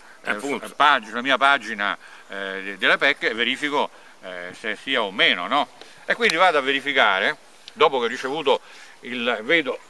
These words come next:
Speaker 1: vedo che, vedo che, eh, questo documento appunto riguardava,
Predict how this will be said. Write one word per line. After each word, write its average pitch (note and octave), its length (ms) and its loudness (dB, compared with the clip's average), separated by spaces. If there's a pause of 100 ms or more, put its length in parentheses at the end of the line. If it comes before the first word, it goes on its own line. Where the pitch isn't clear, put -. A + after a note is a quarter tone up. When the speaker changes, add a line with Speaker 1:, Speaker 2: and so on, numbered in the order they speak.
(680)
Speaker 1:
vedo D3 360 -2 (1300)
che, C3 360 2 (1400)
vedo D3+ 280 2
che, A#2+ 760 4
eh, A2 40 0
questo D3+ 300 -2
documento C#3 400 -2
appunto A#2 300 -6
riguardava, A2+ 580 2